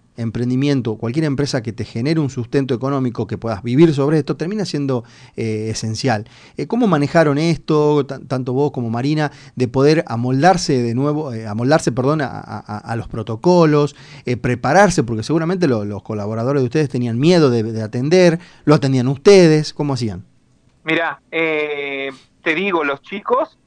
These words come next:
Speaker 2: querían venir a trabajar sí o sí.
Speaker 1: Mirá, buenísimo.
Speaker 2: Ellos eran los primeros que querían venir a trabajar. Luego tuvimos un par de reuniones por, por,
Speaker 1: <clears throat>
Speaker 2: por, por internet.
Speaker 1: Sí, sí, por Zoom, por
Speaker 2: Y
Speaker 1: alguna de esas.
Speaker 2: por Zoom, por alguna de esas aplicaciones, y decidimos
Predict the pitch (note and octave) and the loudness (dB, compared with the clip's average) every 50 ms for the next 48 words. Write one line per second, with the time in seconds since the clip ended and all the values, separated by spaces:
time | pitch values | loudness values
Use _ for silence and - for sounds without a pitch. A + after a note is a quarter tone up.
0 | _ _ - D#3 D#3 E3 E3+ E3 D#3 D#3 E3+ F3+ F#3 F3 - C#3 C3+ C#3 C#3+ - | _ _ -6 -4 -2 -2 -2 -4 -4 -6 -4 -4 -4 -4 -4 -4 -4 -4 -4 -4
1 | E3+ E3+ - - F3+ F3 D3+ - - E3 E3+ D#3 A2 G#2+ A2 A2 G#2 G2+ G#2+ G#2+ | -6 -6 -8 -6 -6 -6 -6 -6 -10 -12 -10 -10 -8 -8 -6 -6 -6 -6 -8 -8
2 | G#2 G2+ - - D3+ E3+ F3 A#3 A3 G3+ - E3 F3 F#3 G3 G#3 G#3+ G#3 G3+ G#3 | -8 -10 -12 -12 -14 -8 -6 -4 -4 -4 -2 -2 -2 -2 -2 -4 -4 -6 -10 -14
3 | _ - C#3+ D3 C#3 - - D3+ D#3+ E3+ F#3+ G#3 G#3 G#3 G3 - D3 - C#3+ D3+ | _ -6 -6 -6 -6 -4 -8 -8 -6 -4 -4 -4 -4 -4 -6 -8 -8 -8 -6 -6
4 | D3+ D3+ C#3+ C#3+ D#3 D#3+ D#3 C#3+ C3+ C3+ C#3 C#3 - A2 - C3+ - _ _ _ | -6 -6 -6 -8 -6 -4 -4 -4 -2 -4 -4 -4 -6 -10 -12 -12 -12 _ _ _
5 | _ _ _ _ - D#3 E3+ F#3 G#3 G#3 G3+ _ F3+ E3 F3 F#3+ G3 F#3+ F3+ E3+ | _ _ _ _ -10 -8 -6 -4 -4 -4 -6 _ -8 -6 -6 -4 -2 -2 -2 -2
6 | D#3+ C#3+ C#3 B2 - D3 E3 E3+ F3 C#3 C#3 C#3 D3 D#3+ F3 F#3 G3 F3+ - - | -2 -4 -6 -6 -4 -4 -2 -4 -4 -4 -6 -6 -6 -6 -6 -4 -4 -6 -6 -6
7 | D3 C3+ B2+ A#2 - - B2+ B2 A#2+ A#2 A2+ A2+ A2+ A2 - A2+ - - A#2+ A#2+ | -6 -6 -6 -8 -10 -10 -8 -8 -8 -8 -10 -12 -12 -10 -10 -10 -10 -8 -8 -8
8 | A#2 A2+ A2+ A2+ A#2 - - - _ - A#2 A2+ A#2 A#2+ A#2 - B2+ C3 D3+ F3+ | -8 -8 -10 -12 -14 -18 -20 -4 _ -2 0 0 -2 -2 -2 -2 -2 -2 -2 -2
9 | G#3 G3 F#3+ - - - C3+ B2+ C3+ C3 A#2 A#2 G2+ - - C#3+ D3+ D3 C3+ A#2 | -2 -2 -4 -4 -4 -4 -4 -2 -4 -6 -6 -8 -8 -2 0 0 2 2 0 -2
10 | B2 A#2 A#2+ B2 B2+ B2+ B2 B2 B2 A#2 A#2 - D#3+ E3 - - - E3+ E3 - | -2 -2 -2 -2 -2 -2 -2 -2 -4 -6 -6 -8 -10 -12 -6 -6 -6 -6 -4 -4
11 | G3+ A3+ B3 C4 A3+ G3 D#3 C#3 D#3 F3+ G#3 G#3 F3 E3 - F3+ - - - - | -2 -2 -2 -2 -2 -2 -2 -2 -2 -2 -2 -2 -4 -4 -4 -6 -6 -6 -8 -8
12 | F#3 - B3+ C4 D4 A#3+ E3+ - D3 D3+ - _ F#3+ F3 A3 B3 C4 C4+ C#4+ E4 | -8 -6 -6 -8 -8 -8 -6 -4 -6 -6 -6 _ -12 -10 -8 -8 -4 -2 -2 -2
13 | E4+ - | -2 -6